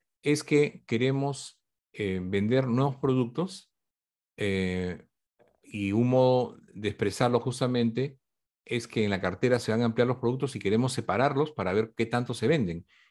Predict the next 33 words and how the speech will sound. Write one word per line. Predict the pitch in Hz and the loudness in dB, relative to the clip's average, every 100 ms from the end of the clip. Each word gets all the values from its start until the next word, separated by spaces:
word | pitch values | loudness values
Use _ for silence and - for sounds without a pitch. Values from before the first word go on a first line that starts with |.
| _ | _
Y | - 104 | -4 0
los | 95 | 0
ingresos | 98 98 120 135 | 0 0 0 0
generados | 135 123 120 127 127 | 0 2 4 2 0
por | 95 87 | -6 -2
dicha | 117 - 135 | -2 0 0
venta | 120 107 135 170 _ _ _ - | 0 -2 -4 -10 _ _ _ -12
en | 98 95 | -6 -2
millones | 120 147 127 117 139 127 101 | 0 0 0 2 2 2 -2
de | 92 | -2
dólares, | 92 101 110 135 - | 0 0 -2 -6 -4
M | 113 110 | -2 0
O | 107 | 2
S | 107 107 101 | 0 0 -2
es | 104 | -2
millones | 107 90 104 110 | -2 -2 -2 -2
de | 101 | -2
dólares, | 107 113 175 - _ _ _ _ _ _ _ _ - | -2 -2 -4 -10 _ _ _ _ _ _ _ _ -8
es | 107 | -2
una | 143 139 | 0 2
variable | 139 135 123 131 139 | 4 6 4 2 -2
que | 117 | -4
me | 98 | -2
va | 98 | 0
a | |
indicar | 113 104 101 110 117 117 | 0 0 -2 0 0 -4
si | - | -12
estoy | 98 104 | -8 -4
vendiendo | 107 110 107 | -2 -2 -2
mucho | 117 117 | -2 -4
o | 98 | -6
vendiendo | 92 95 | -4 -6
poco. | 95 85 _ | -6 -12 _